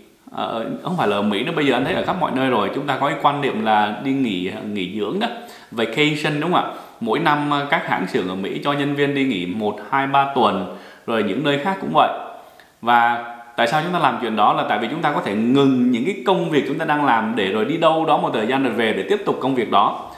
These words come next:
Tức là cho phép mình có một cái khoảng thời gian để mình, gọi là, nghỉ dưỡng, nghỉ dưỡng rồi quay về làm việc. Nhưng mà trong cuộc sống của mình, ngay cả những lúc mình đi vacation, gọi là, đi nghỉ dưỡng đó, chúng ta không đâu có dưỡng đâu,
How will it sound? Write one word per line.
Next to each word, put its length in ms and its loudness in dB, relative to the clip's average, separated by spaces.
Tức 120 0
là 180 4
cho 180 6
phép 160 -6
mình 180 -2
có 80 -2
một 140 -2
cái 100 -6
khoảng 320 2
thời 180 0
gian 260 0
để 120 -2
mình, 300 0
gọi 140 0
là, 320 0
nghỉ 500 2
dưỡng, 240 2
nghỉ 300 2
dưỡng 280 4
rồi 140 0
quay 140 2
về 100 2
làm 240 2
việc. 160 4
Nhưng 100 0
mà 100 4
trong 160 4
cuộc 120 0
sống 160 0
của 80 2
mình, 200 2
ngay 160 2
cả 60 2
những 180 2
lúc 120 2
mình 160 2
đi 100 4
vacation, 520 2
gọi 120 -2
là, 80 -4
đi 100 -2
nghỉ 280 -2
dưỡng 140 0
đó, 100 -2
chúng 140 -2
ta 100 4
không 100 -2
đâu 100 2
có 160 2
dưỡng 160 2
đâu, 140 4